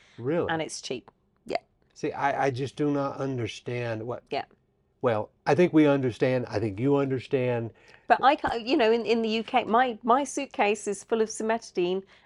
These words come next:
Speaker 2: and melatonin right now. <laughs>
Speaker 1: Okay,
Speaker 2: I
Speaker 1: so
Speaker 2: stock up whenever I come over
Speaker 1: <laughs>
Speaker 2: here.
Speaker 1: You go.
Speaker 2: You know, it's, it's
Speaker 1: I,
Speaker 2: the other way around.
Speaker 1: I just find that interesting that
Speaker 2: Yeah.
Speaker 1: cimetidine you can't get there as
Speaker 2: Nope.
Speaker 1: well.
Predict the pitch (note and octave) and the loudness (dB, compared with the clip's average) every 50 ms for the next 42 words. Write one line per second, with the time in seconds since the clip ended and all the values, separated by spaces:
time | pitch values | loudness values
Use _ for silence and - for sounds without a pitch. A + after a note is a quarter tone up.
0 | _ _ - F#3 F#3 F#3+ F#3 F#3 F#3 - - G3+ G#3 G#3 F#3 E3 D#3+ D#3 D#3 D#3+ | _ _ -4 -2 0 0 0 0 -2 -2 0 0 2 2 2 0 0 0 0 -2
1 | D3+ - - E3 D#3+ E3 G#3+ - _ - - - - G4 G4+ - - _ - F4 | 0 0 0 2 2 2 0 -4 _ -18 -20 4 6 6 6 6 2 _ -6 -6
2 | - _ - - - - - A#2+ - - B3+ A#3 - G#2+ G#2+ - B3+ B3 - - | -6 _ -12 -14 -12 -8 -2 6 8 8 8 8 4 2 2 4 2 4 8 8
3 | A#3 F3+ - - - F3 F#3+ F#3+ G#3 A#3+ A#3 A#3+ A#3+ A3+ A#3 A3+ - - A#3 A3 | 8 8 8 6 2 2 2 4 4 4 6 8 8 8 8 6 4 4 6 8
4 | A3 G#3+ G#3+ G3+ G#3 G#3 G3+ G#3 F#3+ E3+ D#3+ D#3 D#3+ E3+ A3 F#3 - _ - - | 8 8 8 8 8 8 8 8 8 10 8 8 6 4 0 -4 -4 _ 2 4
5 | G3 G#3 G#3 F#3+ E3+ E3 E3 E3 - - - - A3 F#3 - - - - - - | 6 6 8 8 8 8 6 4 0 -4 -4 0 2 2 2 2 -2 -10 -8 2
6 | - G#3 G3 - D#3 F3 - G#3+ G3+ F#3+ F#3+ G3 F#3+ G3+ G3+ G3+ G3 G3+ G3 F3+ | 4 6 6 6 4 2 4 6 6 8 8 6 6 6 6 6 6 6 6 6
7 | D#3+ D3+ D3 D3 D3+ D#3 E3+ E3 E3+ F3 - - D#3+ C#3+ C#3 C3+ C3 C3 C3+ A#2+ | 6 4 4 2 0 -2 -2 0 0 -2 0 0 -2 0 0 0 -2 -2 -4 -4
8 | - C3+ A#2+ G2 - - B2 A2+ A2 G#2 G#2+ G2+ - F3+ E3+ E3 D3+ A#2+ A#2+ A#2+ | -6 -8 -10 -10 -8 -8 -8 -8 -6 -8 -6 -2 2 2 4 4 2 0 -4 -6
9 | G#2 A2+ G#2+ G#2+ G#2+ G#2 G#2+ G#2 - B2+ A2+ G#2 G2 G#2+ A2+ G#2+ - - G#2+ G2+ | -6 -8 -8 -8 -8 -10 -12 -12 -10 -10 -10 -8 -8 -10 -12 -12 -10 -10 -10 -8
10 | G2+ G2+ G2+ G2 D#3+ E3 E3 - G2+ G2+ G2+ | -8 -10 -10 -6 -4 -2 -2 -2 -4 -8 -12